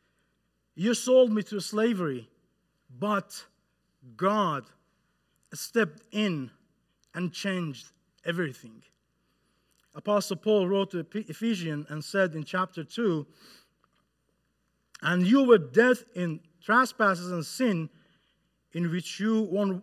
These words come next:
once walked, following the curse of this world, following the prince of the power of the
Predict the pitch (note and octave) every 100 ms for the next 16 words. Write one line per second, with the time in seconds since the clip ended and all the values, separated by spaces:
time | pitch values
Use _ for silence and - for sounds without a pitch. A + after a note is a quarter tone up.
0 | _ D3+ F#3+ G#3+ - C#3+ F3 A#3 F3 D#3+
1 | - - G#3 B3 A#3 A#3 G#3+ F#3 - G#3+
2 | G3+ G#3 - G3+ - - _ D#3+ A3+ G3
3 | E3 - _ _ _ _ _ _ _ -
4 | G#3 B3+ B3+ A#3 G3 - G#3+ A#3 - G#3
5 | F3+ E3 - G#3+ A3 G3+ F3 F3